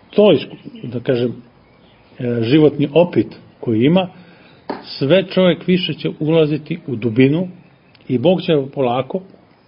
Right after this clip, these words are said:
pojačavati, da kažem, ta iskušenja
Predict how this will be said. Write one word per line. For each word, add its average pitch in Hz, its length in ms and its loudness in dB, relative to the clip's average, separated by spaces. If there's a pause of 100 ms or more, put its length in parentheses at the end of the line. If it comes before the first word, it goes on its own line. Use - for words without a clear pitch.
(880)
pojačavati, 147 680 4
da 143 120 -6
kažem, 143 280 -4 (160)
ta 147 120 0
iskušenja 139 720 -2